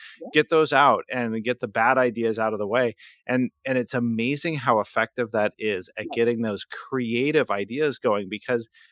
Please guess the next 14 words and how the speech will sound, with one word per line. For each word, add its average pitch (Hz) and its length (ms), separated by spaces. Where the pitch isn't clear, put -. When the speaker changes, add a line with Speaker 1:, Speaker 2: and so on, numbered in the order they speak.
Speaker 2:
they 135 80
might 160 300
ask 139 300
a 143 60
question 110 380
that 107 140
they 117 100
think 113 260
is 104 200
dumb 104 480
or 101 480
irrelevant 110 640
or 101 100
not, 107 280